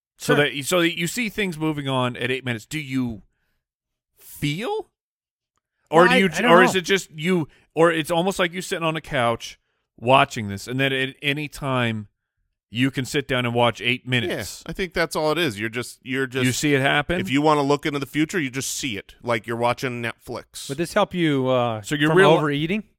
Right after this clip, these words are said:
Speaker 2: 'Cause you know how you'd feel eight minutes from now?
Speaker 3: If
Speaker 1: But
Speaker 3: the
Speaker 1: you're like,
Speaker 3: feelings
Speaker 1: "Ooh, that looks good. That looks really," so, but, but you're like, your real life would pause?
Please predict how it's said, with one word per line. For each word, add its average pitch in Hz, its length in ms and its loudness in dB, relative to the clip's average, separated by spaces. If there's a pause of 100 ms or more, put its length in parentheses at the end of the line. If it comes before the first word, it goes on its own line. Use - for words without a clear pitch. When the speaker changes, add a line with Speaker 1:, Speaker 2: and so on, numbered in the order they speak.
(300)
Speaker 2:
'Cause 127 140 -8
you 131 80 -4
know 135 140 -2
how 139 60 4
you'd 131 200 -2
feel 151 360 0
eight 147 180 -4
minutes 156 260 -2
from 190 140 -8
now? 254 240 -2 (420)
Speaker 3:
If 131 140 -2
Speaker 1:
But 190 80 8
Speaker 3:
the 180 80 6
Speaker 1:
you're 175 120 8
like, 143 160 6
Speaker 3:
feelings 160 180 6
Speaker 1:
"Ooh, - 40 6
that 123 140 2
looks 117 180 -6
good. 120 420 0 (300)
That 110 120 -8
looks 110 140 -10
really," 113 200 -8 (180)
so, - 100 -14
but, 170 200 6
but 160 160 -2
you're 147 100 0
like, 135 240 0
your 143 120 4
real 139 200 4
life 127 240 0
would 117 140 -10
pause? 156 500 -6